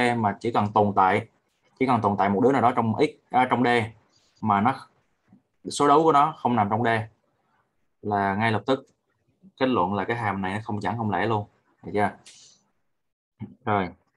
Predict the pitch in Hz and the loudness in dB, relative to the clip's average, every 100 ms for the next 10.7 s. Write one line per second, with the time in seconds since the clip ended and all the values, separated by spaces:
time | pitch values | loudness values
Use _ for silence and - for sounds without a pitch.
0 | _ - 107 113 113 139 147 147 143 139 | _ -4 0 2 4 2 2 -2 2 4
1 | 139 143 143 135 127 123 135 143 101 98 | 4 2 0 2 4 2 2 0 0 0
2 | 101 104 95 - _ _ 139 110 135 110 | 0 0 -2 -8 _ _ -2 0 -2 -4
3 | - 139 92 117 127 143 - 139 117 131 | -4 -2 -2 2 4 2 0 -4 0 0
4 | 139 156 147 135 135 123 113 - _ _ | 0 0 -2 -4 2 0 0 -12 _ _
5 | _ _ _ - 120 117 143 143 156 151 | _ _ _ 0 2 2 2 2 0 2
6 | 123 107 101 107 - 101 95 98 107 113 | 2 4 4 4 4 2 0 -2 -4 -2
7 | 110 120 101 127 120 95 - _ - 127 | 0 0 0 2 2 2 -2 _ -6 -2
8 | 123 127 139 131 117 113 107 120 113 107 | 0 0 -2 0 2 0 -2 0 0 0
9 | - _ - 98 101 110 113 113 _ _ | -8 _ -8 -2 0 0 0 -4 _ _
10 | _ _ _ _ - 104 92 | _ _ _ _ -2 -2 -2